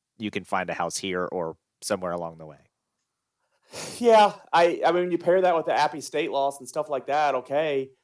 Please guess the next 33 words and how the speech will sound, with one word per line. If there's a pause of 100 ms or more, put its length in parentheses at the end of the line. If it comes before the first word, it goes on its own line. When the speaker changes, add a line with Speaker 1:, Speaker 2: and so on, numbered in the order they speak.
(220)
Speaker 2:
But
then (100)
you
still
gotta
come
back
to
the
fact
they
were
in
that
ball
game.
They
were
in
a
position
to
throw
Speaker 1:
Yeah.
Speaker 2:
a
game-winning
touchdown
pass.
So,
like, (460)
that's
where
you,